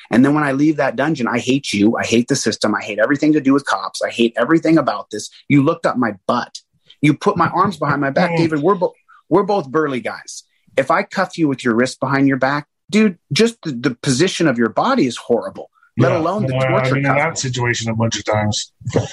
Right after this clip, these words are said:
Speaker 1: You, you know, I got arrested in Ironton, Ohio in April, and I'm still fighting the case. When the co-, I told the cops, "You're not putting my arms behind my back," and they didn't.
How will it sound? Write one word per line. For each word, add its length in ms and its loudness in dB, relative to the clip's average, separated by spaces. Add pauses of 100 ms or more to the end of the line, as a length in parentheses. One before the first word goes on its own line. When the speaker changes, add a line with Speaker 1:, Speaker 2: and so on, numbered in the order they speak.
(280)
Speaker 1:
You, 160 4
you 100 4
know, 80 2
I 100 0
got 140 -2
arrested 340 -4
in 80 -8
Ironton, 320 -2
Ohio 600 0
in 160 -6
April, 500 -2
and 100 4
I'm 80 2
still 260 -2
fighting 340 -2
the 80 -8
case. 520 -6 (300)
When 140 4
the 80 0
co-, 260 -2
I 80 0
told 280 0
the 60 0
cops, 300 -4
"You're 80 2
not 220 2
putting 140 -4
my 80 0
arms 220 0
behind 240 -6
my 120 -2
back," 260 -2
and 80 0
they 80 -2
didn't. 280 0